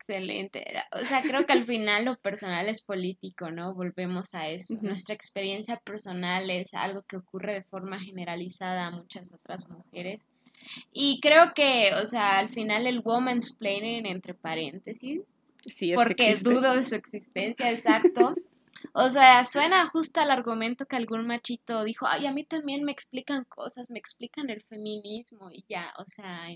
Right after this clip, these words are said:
Speaker 2: Es como que
Speaker 1: intentó.
Speaker 2: that's the
Speaker 1: Ajá.
Speaker 2: point.
Speaker 1: Ay. <laughs> Y ya, como
Speaker 2: <laughs> Y creo
Speaker 1: que
Speaker 2: que
Speaker 1: intentó que... ese fuera el argumento de, "A nosotros también nos oprimen".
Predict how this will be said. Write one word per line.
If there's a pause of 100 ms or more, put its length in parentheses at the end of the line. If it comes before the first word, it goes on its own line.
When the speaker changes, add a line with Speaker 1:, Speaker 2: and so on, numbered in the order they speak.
(160)
Speaker 2:
Es
como
que
Speaker 1:
intentó.
Speaker 2:
that's
the
Speaker 1:
Ajá.
Speaker 2:
point. (880)
Speaker 1:
Ay.
<laughs> (380)
Y
ya,
como
Speaker 2:
<laughs>
Y
creo
Speaker 1:
que (120)
Speaker 2:
que
Speaker 1:
intentó
que...
ese
fuera
el
argumento
de,
"A
nosotros
también
nos
oprimen".